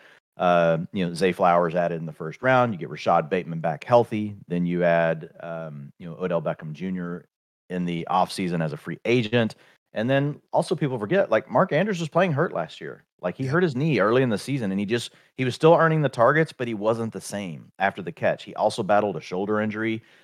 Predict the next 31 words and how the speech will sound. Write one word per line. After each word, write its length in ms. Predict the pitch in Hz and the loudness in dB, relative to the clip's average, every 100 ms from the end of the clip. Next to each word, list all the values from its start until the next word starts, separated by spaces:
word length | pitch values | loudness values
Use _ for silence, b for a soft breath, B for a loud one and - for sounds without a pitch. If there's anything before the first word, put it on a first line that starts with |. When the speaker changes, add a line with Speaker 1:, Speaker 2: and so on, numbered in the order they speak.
| b | b
Speaker 1:
So 100 | - | 2
I 80 | - | 2
think 200 | 147 151 | 2 0
there 120 | 135 | 2
were 140 | 117 - | 0 -2
some 220 | - 104 | -8 -8
things 360 | 98 110 107 87 | -4 -2 -2 -6
just 120 | 87 | -6
going 300 | 98 101 92 | -2 -2 -2
on 180 | 101 98 | -2 -2
with 80 | 90 | -2
Mark 240 | 92 90 | -2 -2
Andrews 380 | 98 98 92 82 | -4 -2 -4 -4
that 140 | 82 | -6
we 120 | 87 | -6
weren't 300 | 90 101 92 | -4 -4 -4
hearing 220 | 80 95 104 | -6 -6 -2
about 360 | 104 117 - | 0 0 -2
because, 260 | 104 104 85 | -8 -10 -2
like, 180 | 87 92 | -2 -2
his 180 | 117 | -6
drop-off 600 | 87 82 92 - 107 110 107 | -4 4 4 6 6 4 0
in, 180 | 87 - - | -8 -10 -14
in 120 | 92 | -12
efficiency 540 | 82 85 98 101 120 | -10 -10 -12 -12 -12
coincides 640 | 113 123 123 101 117 127 95 | -2 2 2 4 8 8 6
with 280 | 90 92 90 b b - | 2 -2 -4 b b -4
when 140 | 113 | 0
the 100 | 110 | 0
injuries 340 | 98 92 87 - | -2 -4 -6 -8
hit. 200 | 78 | -16